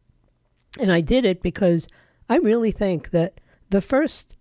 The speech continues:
episode of covid nonsense was really a trial run.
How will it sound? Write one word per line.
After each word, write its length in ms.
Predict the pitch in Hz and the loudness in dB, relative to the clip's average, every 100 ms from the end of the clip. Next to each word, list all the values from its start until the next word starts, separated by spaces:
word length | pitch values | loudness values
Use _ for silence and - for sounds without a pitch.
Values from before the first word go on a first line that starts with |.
| - | -2
episode 580 | 214 233 - 202 185 | 0 0 0 0 2
of 160 | 160 - | -2 -4
covid 500 | - 202 190 170 156 | -2 0 2 0 0
nonsense 720 | 151 151 143 156 135 196 - - _ _ _ _ | -2 -4 -6 -6 -6 -10 -16 -20 _ _ _ _
was 200 | 202 170 | -2 2
really 280 | 233 349 214 | 2 2 2
a 40 | |
trial 460 | - - 196 185 165 | 0 -2 0 2 0
run. 320 | 160 139 139 | -2 -4 -8